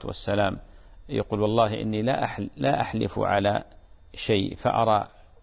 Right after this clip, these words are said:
غيره خيرا منه إلا كفرت عن يميني وأتيت الذي خي-، هو خير". وفي لفظ: "إلا أتيت الذي هو خير وكفرت عن يميني".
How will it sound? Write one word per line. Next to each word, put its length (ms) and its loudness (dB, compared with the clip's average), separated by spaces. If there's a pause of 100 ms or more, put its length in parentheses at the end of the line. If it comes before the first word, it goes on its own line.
(140)
غيره 600 4
خيرا 480 2
منه 400 -2
إلا 380 4 (500)
كفرت 480 0
عن 200 0
يميني 320 0
وأتيت 480 0
الذي 300 2
خي-، 280 -6
هو 200 2
خير". 280 -4 (680)
وفي 300 0
لفظ: 320 0
"إلا 800 0
أتيت 340 -2
الذي 300 2
هو 180 2
خير 260 -2
وكفرت 540 -2
عن 200 2
يميني". 420 -2